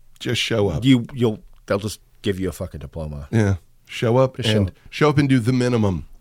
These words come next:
Speaker 2: Well,
Speaker 1: Nobody
Speaker 2: just
Speaker 1: wants you
Speaker 2: me
Speaker 1: to
Speaker 2: not
Speaker 1: fail.
Speaker 2: talking
Speaker 1: Yeah.
Speaker 2: to me would know
Speaker 1: Yeah.
Speaker 2: that I
Speaker 1: Right.
Speaker 2: wouldn't just sit there and look
Speaker 1: Yeah.
Speaker 2: at the wall.
Speaker 1: Yeah, just fucking show up.
Speaker 2: But if I said you had to do something,
Speaker 1: Yeah.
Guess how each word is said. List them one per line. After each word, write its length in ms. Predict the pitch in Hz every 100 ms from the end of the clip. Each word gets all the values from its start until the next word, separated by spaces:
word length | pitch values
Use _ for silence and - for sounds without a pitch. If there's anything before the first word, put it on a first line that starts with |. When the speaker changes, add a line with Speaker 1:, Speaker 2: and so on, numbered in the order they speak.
| -
Speaker 2:
Well, 200 | 131 143
Speaker 1:
Nobody 320 | 117 143 160 147
Speaker 2:
just 180 | 208
Speaker 1:
wants 260 | 135 139 147
you 80 | 160
Speaker 2:
me 220 | 240 277
Speaker 1:
to 40 | 240
Speaker 2:
not 80 |
Speaker 1:
fail. 80 | -
Speaker 2:
talking 200 | 220 202
Speaker 1:
Yeah. 40 | 170
Speaker 2:
to 60 |
me 180 | 170 170
would 180 | 143 123
know 260 | 117 110 101
Speaker 1:
Yeah. 60 |
Speaker 2:
that 240 | 101 107 -
I 20 |
Speaker 1:
Right. 140 | 110 131
Speaker 2:
wouldn't 240 | 160 131
just 200 | 127 -
sit 200 | 135 123
there 100 | 110
and 100 | 104
look 120 | 104
Speaker 1:
Yeah. 140 | 139 98
Speaker 2:
at 60 |
the 60 | 101
wall. 240 | 85 60 156
Speaker 1:
Yeah, 100 | 127
just 120 | 104
fucking 280 | 135 117 113
show 280 | - 120 104
up. 180 | 85 -
Speaker 2:
But 100 | 135
if 160 | 127 -
I 80 | 110
said 380 | - 196 147
you 80 | 131
had 260 | 113 233 175
to 80 | 117
do 160 | 120
something, 320 | - 113 113
Speaker 1:
Yeah. 180 | 117 98